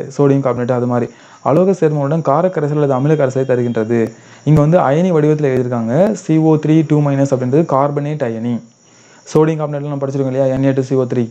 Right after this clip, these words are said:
அதனுடைய சி ஓ த்ரீ டூ மைனஸ் மட்டும் எழுதியிருக்காங்க. இங்க வந்து எச் டூ ஓ வந்து எழுதியிருக்காங்க. So இது ரெண்டுத்தையும் நம்ம ஒண்ணா சேர்க்கும் போது என்ன ஆகுதுன்னா, எச் சி ஓ த்ரீ மைனஸ் அப்படின்ற அயனி வடிவத்தை எழுதியிருக்காங்க. இது வந்து ஒரு ஆக்சுவலா ஒரு அமிலம்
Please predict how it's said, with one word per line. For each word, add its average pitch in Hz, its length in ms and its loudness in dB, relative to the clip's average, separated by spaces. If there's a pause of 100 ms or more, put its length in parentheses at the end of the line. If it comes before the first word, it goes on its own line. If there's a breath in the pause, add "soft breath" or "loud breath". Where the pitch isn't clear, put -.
(520 loud breath)
அதனுடைய 131 320 0
சி 180 140 0
ஓ 180 100 4
த்ரீ 156 140 -2
டூ 160 120 2
மைனஸ் 147 280 0
மட்டும் 139 180 2
எழுதியிருக்காங்க. 127 380 0 (460 loud breath)
இங்க 147 160 2
வந்து 170 140 0 (100)
எச் 143 180 -4
டூ 185 60 6 (100)
ஓ 147 40 6 (120)
வந்து 143 160 2
எழுதியிருக்காங்க. 120 440 -2 (480 soft breath)
So 165 140 2
இது 156 140 4
ரெண்டுத்தையும் 185 320 2
நம்ம 151 180 -2
ஒண்ணா 156 200 0
சேர்க்கும் 143 220 0
போது 139 80 0
என்ன 135 120 0
ஆகுதுன்னா, 135 220 -2 (600 loud breath)
எச் 156 240 0
சி 175 120 0 (120)
ஓ 156 40 4 (120)
த்ரீ 170 120 4 (100)
மைனஸ் 139 340 0
அப்படின்ற 127 260 -2 (140)
அயனி 165 280 0
வடிவத்தை 139 260 2
எழுதியிருக்காங்க. 123 380 -2 (100)
இது 147 140 0
வந்து 147 160 2
ஒரு 135 100 4
ஆக்சுவலா 139 280 0
ஒரு 120 140 0
அமிலம் 123 320 -2